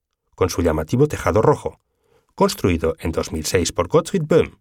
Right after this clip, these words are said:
uno de los más importantes arquitectos alemanes de posguerra. Muchas gracias por su atención.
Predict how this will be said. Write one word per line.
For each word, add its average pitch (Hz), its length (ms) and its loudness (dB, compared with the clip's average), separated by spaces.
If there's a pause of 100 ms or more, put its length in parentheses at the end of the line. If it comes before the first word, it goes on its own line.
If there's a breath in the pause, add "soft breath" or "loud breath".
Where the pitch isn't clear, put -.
(340)
uno 87 240 2
de 76 80 -6
los 80 160 -4
más 160 180 2
importantes 95 600 -2
arquitectos - 520 -4
alemanes 85 640 0
de 92 140 -2
posguerra. - 540 -4 (1800)
Muchas 151 380 4
gracias 82 460 2
por 85 180 0
su 92 100 2
atención. - 520 2